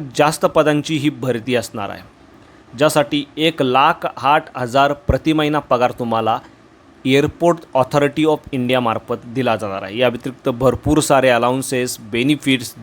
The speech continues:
देखील तुम्हाला कंपनीमार्फत प्रोव्हाइड केले जाणार आहे. मित्रांनो, पर्मनंट अशी पोस्ट आहे. दोन हजार पंचवीसमध्ये एक चांगला जॉब तुम्हाला पाहिजे असेल, तर तुम्ही या पदांसाठी ॲप्लिकेशन करू शकणार आहात. कसं अप्लाय करायचं,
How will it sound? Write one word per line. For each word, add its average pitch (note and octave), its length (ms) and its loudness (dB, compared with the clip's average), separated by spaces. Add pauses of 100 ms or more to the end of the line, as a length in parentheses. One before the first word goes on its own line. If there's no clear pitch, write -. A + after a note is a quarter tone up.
(140)
देखील F3+ 380 0
तुम्हाला D3 260 2
कंपनीमार्फत B2 840 -4
प्रोव्हाइड B2 400 0
केले D3 180 0
जाणार C#3 240 0
आहे. C#3+ 120 2 (380)
मित्रांनो, D3+ 460 0 (220)
पर्मनंट D#3+ 460 4
अशी E3 220 2
पोस्ट D3+ 380 -4
आहे. C#3+ 180 2 (240)
दोन D3+ 220 2
हजार E3 300 4
पंचवीसमध्ये B2+ 880 -2 (340)
एक C3+ 180 -4
चांगला C#3+ 540 4 (260)
जॉब D3+ 320 4
तुम्हाला D3 260 2
पाहिजे B2 320 0
असेल, A#2 300 -6
तर B2 60 -10
तुम्ही C3+ 240 -4
या C3 80 -2
पदांसाठी A2+ 680 -6 (160)
ॲप्लिकेशन E3 640 2
करू E3 180 0
शकणार D3+ 360 0
आहात. C#3+ 140 4 (680)
कसं D3+ 240 2
अप्लाय F3+ 320 4
करायचं, E3 520 -2